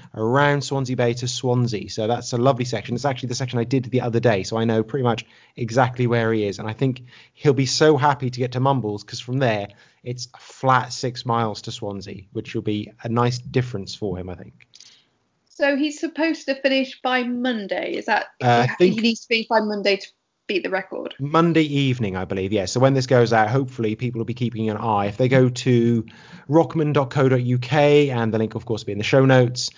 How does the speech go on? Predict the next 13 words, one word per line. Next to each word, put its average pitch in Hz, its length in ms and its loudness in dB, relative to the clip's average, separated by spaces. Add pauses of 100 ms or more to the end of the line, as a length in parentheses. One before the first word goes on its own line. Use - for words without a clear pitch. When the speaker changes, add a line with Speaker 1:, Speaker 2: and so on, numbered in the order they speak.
(200)
Speaker 1:
uh, 117 180 0
please 147 260 2
have 139 160 2
a 135 40 6
look 139 200 4
at 135 80 -4
where 127 260 4
he 127 160 4
is 143 200 -2
and 117 240 -6
check 123 240 -4
it 117 60 -2
out. 120 320 2